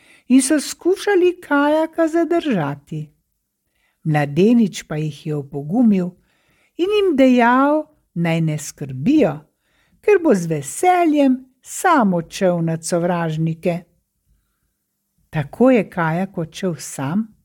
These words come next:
vaščani pa so ostali v svoji vasi. Slišali so večurno bojevanje, ki se je odvijalo tam prek jezera, potem pa je vse utihnilo.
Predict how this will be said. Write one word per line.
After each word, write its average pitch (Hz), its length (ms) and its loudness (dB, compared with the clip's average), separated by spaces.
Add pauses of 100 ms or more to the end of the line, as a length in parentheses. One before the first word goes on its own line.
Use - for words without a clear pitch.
(640)
vaščani 240 960 2
pa 226 160 -4
so 160 220 -4
ostali 165 580 -6
v 254 80 -4
svoji 170 540 -2
vasi. 139 640 -10 (1600)
Slišali 202 800 0
so 156 220 -4
večurno 240 960 0
bojevanje, 170 1120 0 (400)
ki 208 140 -6
se 202 200 0
je 180 100 2
odvijalo 190 760 2
tam 240 420 0
prek 160 320 -8
jezera, 220 600 0 (880)
potem 294 480 -4
pa 349 100 2
je 349 140 0
vse 330 260 -2
utihnilo. 185 840 -4